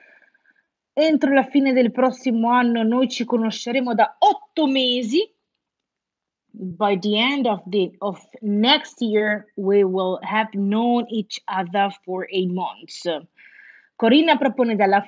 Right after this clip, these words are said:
fine del prossimo anno ci saremo conosciuti da otto mesi, non è convinta molto neanche lei. Entro la fine del prossimo anno ci conosceremo da otto mesi.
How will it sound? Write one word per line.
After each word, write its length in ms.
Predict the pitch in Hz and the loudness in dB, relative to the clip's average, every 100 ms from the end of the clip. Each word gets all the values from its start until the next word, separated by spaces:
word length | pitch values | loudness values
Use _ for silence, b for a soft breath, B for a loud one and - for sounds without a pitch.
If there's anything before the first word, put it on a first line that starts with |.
| - | 0
fine 280 | 320 320 | 0 2
del 240 | 220 208 190 | 0 -2 -4
prossimo 680 | 247 - - - 220 196 196 | 0 0 0 -6 -8 -6 -4
anno 540 | 294 415 415 427 427 - | -4 -4 -4 -6 -8 -14
ci 320 | - - 247 | -10 -2 -2
saremo 680 | - 240 214 254 311 220 196 | -2 0 2 2 2 -2 -4
conosciuti 500 | 208 214 240 330 359 | -6 -8 -10 -2 2
da 160 | 269 | 4
otto 280 | 208 214 214 | 2 0 -4
mesi, 480 | 196 175 170 180 392 - _ | -2 -4 -4 0 -2 -2 _
non 180 | 196 190 | -6 -6
è 80 | 185 | -4
convinta 480 | 180 180 214 202 | -4 -2 -2 -2
molto 300 | 185 202 190 | -2 -4 -4
neanche 320 | 180 190 180 220 | -6 -6 0 4
lei. 440 | 247 370 427 - 208 B B B B _ _ _ _ _ | 4 2 0 -4 -10 B B B B _ _ _ _ _
Entro 320 | 294 285 269 | 2 4 4
la 100 | 254 | 2
fine 200 | 254 277 | 0 0
del 180 | 254 240 | 2 2
prossimo 460 | 247 247 247 240 220 | 0 -2 -2 -4 -2
anno 200 | 233 226 | -4 -6
ci 160 | 226 | -6
conosceremo 600 | 214 202 196 202 202 196 | -6 -6 -6 -6 -4 -2
da 120 | 185 | -2
otto 300 | 165 170 - | -2 -4 -6
mesi. 640 | 185 214 285 302 262 302 330 | -4 0 0 0 2 0 -2